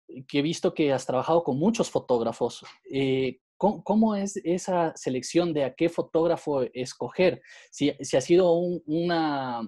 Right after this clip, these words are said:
una experiencia como de varios años de probar,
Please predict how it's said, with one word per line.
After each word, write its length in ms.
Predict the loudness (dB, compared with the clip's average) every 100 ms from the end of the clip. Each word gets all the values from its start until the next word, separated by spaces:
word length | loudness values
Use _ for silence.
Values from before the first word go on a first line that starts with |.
| -12 _ -4
una 140 | -4
experiencia 580 | -2 -2 0 0 2 0
como 180 | 0 0
de 80 |
varios 320 | 2 2 0 0
años 580 | -2 -2 -2 -4 -6
de 120 | -6 -6
probar, 600 | -4 -2 0 0 -2